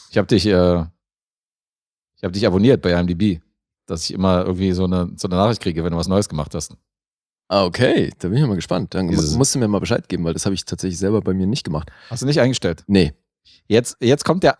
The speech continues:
Speaker 1: Oberhammer von allem, liebe Zuhörer da draußen.
Speaker 2: Ach Gott, jetzt packt er das aus.
Speaker 1: <laughs> Das
Speaker 2: Okay.
Speaker 1: ist so geil. Lee hat fünfhundert Freunde bei Instagram. Rat mal, wer nicht dabei ist.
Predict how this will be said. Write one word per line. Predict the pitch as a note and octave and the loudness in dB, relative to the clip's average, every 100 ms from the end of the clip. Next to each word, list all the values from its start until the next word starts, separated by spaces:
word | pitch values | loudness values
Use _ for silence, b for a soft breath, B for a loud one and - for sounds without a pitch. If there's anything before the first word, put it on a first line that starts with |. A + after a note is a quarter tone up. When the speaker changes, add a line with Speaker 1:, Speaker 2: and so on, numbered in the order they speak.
| - | 4
Speaker 1:
Oberhammer | F3 F#3 D3+ C#3+ C#3+ | 4 6 2 2 2
von | B2 B2+ B2+ | 2 0 2
allem, | B2+ G#2+ G2 A#2 | 2 2 -2 -4
liebe | G2+ G#2 G#2 G2 - A#2 | -2 2 2 0 -2 -6
Zuhörer | - F#3 A#2+ G2 | 0 4 4 4
da | F#2 | 2
draußen. | F2+ F#2 G2+ G#2+ | 2 2 2 0
Speaker 2:
Ach | E2+ - | 0 0
Gott, | - E2+ | 0 -2
jetzt | - - | 0 0
packt | - F2+ - | 0 -2 0
er | E2 | 0
das | F2+ - | 0 -2
aus. | C2 E2+ | 0 0
Speaker 1:
<laughs> | |
Das | B2 F#3 | 0 2
Speaker 2:
Okay. | D#3+ | 0
Speaker 1:
ist | - | 2
so | A#2 | 0
geil. | F#2 F2 F2 b b b b b - | -2 -4 -6 b b b b b -6
Lee | A#2+ G#3+ | 0 4
hat | F#3 D3+ | 4 2
fünfhundert | - A#3 G3+ D#3+ D3 | 2 2 4 4 4
Freunde | D#3 C#3+ | 2 4
bei | B2 | 4
Instagram. | A#2 A2 G#2 F#2+ G#2 A#2 _ | 4 2 2 2 2 -4 _
Rat | - A#2 C3+ | 0 0 2
mal, | B2+ | 2
wer | A#2+ | 4
nicht | A2+ - | 2 2
dabei | F#2+ E2+ D#2+ | 0 0 -2
ist. | - | -6